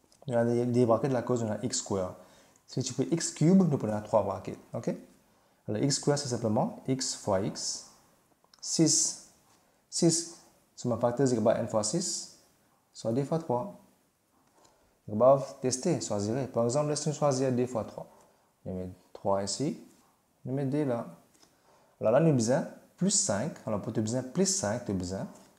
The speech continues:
plus trois et plus deux. Ça, c'est factorisa-, factorisation. Mais malheureusement, ici, il n'est pas bon. Qui fait ? Tu réalises qui ?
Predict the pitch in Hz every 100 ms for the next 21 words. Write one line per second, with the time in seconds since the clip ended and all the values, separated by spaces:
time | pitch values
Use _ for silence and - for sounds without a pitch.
0 | _ _ 101 90 - 165 104 - - -
1 | _ _ 117 107 - _ - 180 131 120
2 | - - _ _ _ _ _ _ _ _
3 | _ - 113 - 131 113 107 92 95 92
4 | - - 110 - 98 98 101 - 160 196
5 | - - - - - 123 127 135 139 147
6 | 180 139 147 131 117 113 110 135 143 -
7 | 135 - - _ _ _ _ _ - 117
8 | 113 117 143 143 160